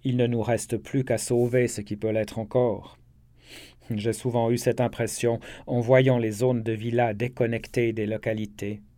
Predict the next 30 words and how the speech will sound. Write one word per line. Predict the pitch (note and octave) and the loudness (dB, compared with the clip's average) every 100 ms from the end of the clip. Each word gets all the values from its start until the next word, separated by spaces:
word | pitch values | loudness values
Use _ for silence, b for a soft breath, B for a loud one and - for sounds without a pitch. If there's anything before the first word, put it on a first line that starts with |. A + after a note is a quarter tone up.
| B B B B B | B B B B B
en | B2+ | 2
voyant | B2+ C3+ C3 | 6 8 8
la | A#2+ | 6
plaine | - C3 C3 | 6 6 6
du | B2+ | 4
Rhône | B2+ C3+ B2+ | 4 6 6
largement | A#2 C#3 C3 C3+ C3+ B2+ | 4 0 0 0 2 2
livrée | B2+ B2 G#2+ B2 B2 | 2 -2 0 2 2
aux | G#2+ A2 | 0 -2
activités | B2 - A#2+ A#2+ A#2 A#2+ A2+ | -4 -6 -4 -4 0 0 0
industrielles | A#2+ A#2+ A#2+ - B2+ A#2 A#2 A2 A#2 | -2 -4 -6 -6 -2 2 2 0 -6
et | G#2+ | -6
commerciales, | A#2 A2+ A#2 - A2+ G#2+ A2 G#2+ - - B B B B B | -4 -4 -4 -2 0 0 -4 -8 -16 -20 B B B B B
le | A#2+ | -2
trop-plein | B2+ - E3 D#3 - D3 D3 | -2 0 2 2 4 4 6
de | C3 | 4
la | A#2+ | 4
région | C3+ B2+ | 2 4
lémanique | B2+ C3 C3 C3+ B2 - - | 4 4 4 2 0 -4 -6
inondant | D#3+ D3+ C#3 C3 C3+ | -2 2 4 6 6
l'arrière-pays | C3 B2 B2+ A#2+ - - A#2 B2+ | 4 4 2 0 0 -2 0 0
de | A#2+ | -2
sa | A2 A2+ | -2 -2
bouillie, | G#2+ A2 C3 A#2+ D3 A2+ G#2 B B B - | -2 0 0 0 -2 -4 -6 B B B 0
comme | C3 B2 | 2 4
disent | B2 B2+ | 2 0
si | C3 - | -2 -4
bien | A#2 B2 | 0 0
les | A2+ G#2+ B2 | 0 0 2
Alémaniques | B2 A#2 A2+ A2 G#2+ - | 4 2 -2 -6 -10 -14